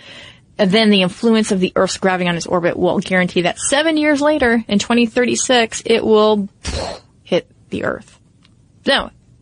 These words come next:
that, let's just kind of, you know, look at this in a positive light. He says there's a possibility that it won't reach that keyhole area and, and, uh, mess with the orbit.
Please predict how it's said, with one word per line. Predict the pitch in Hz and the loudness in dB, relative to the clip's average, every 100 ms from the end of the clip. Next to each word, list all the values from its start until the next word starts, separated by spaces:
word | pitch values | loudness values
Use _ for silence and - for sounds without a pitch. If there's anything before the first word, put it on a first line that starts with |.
| - | -4
that, | 233 - - _ _ _ - | -4 -6 -18 _ _ _ -16
let's | - 190 247 214 - _ | -12 -6 -4 -4 -8 _
just | - 202 - | -4 -4 -2
kind | 180 175 | -2 -4
of, | - _ | -8 _
you | 196 175 | -4 -2
know, | 156 | -2
look | 170 180 | -2 -2
at | - | -2
this | 175 | -4
in | 170 | -4
a | |
positive | - 220 208 175 | -2 -2 0 -2
light. | 170 156 - - - | -2 -4 -6 -18 -12
He | - | -6
says | 262 269 254 | -2 -2 0
there's | 269 | -2
a | 262 | 0
possibility | 285 262 226 240 233 190 | 0 0 0 2 4 4
that | 180 - | 2 2
it | |
won't | 190 196 - _ _ | 2 2 0 _ _
reach | 190 190 180 - | -6 -4 -4 -4
that | 165 - | -4 -2
keyhole | 185 175 160 | -2 0 0
area | 175 180 - 165 - - - - - | -2 -2 0 0 -2 -10 -20 -20 -6
and, | 190 165 160 | -2 -2 -2
and, | - 170 165 165 | -2 -2 -4 -4
uh, | 160 160 - | -2 -2 -2
mess | 214 185 170 - - | 2 2 2 -2 -4
with | 185 170 | -2 -2
the | 151 | 0
orbit. | 185 190 165 - - | 2 2 2 -2 -4